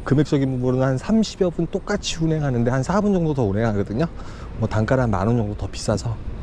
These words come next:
요 콜로 택했습니다. 음, 일단 여기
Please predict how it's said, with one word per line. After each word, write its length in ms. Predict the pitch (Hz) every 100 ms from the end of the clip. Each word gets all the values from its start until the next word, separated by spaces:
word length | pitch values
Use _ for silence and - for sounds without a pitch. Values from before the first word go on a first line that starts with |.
| - - -
요 60 | 113
콜로 260 | - 117 -
택했습니다. 560 | - - - - - - - - - - - - - - -
음, 320 | 160 160 156 151 - -
일단 840 | 165 131 - - 165 165 175 180 180 -
여기 300 | 156 147 113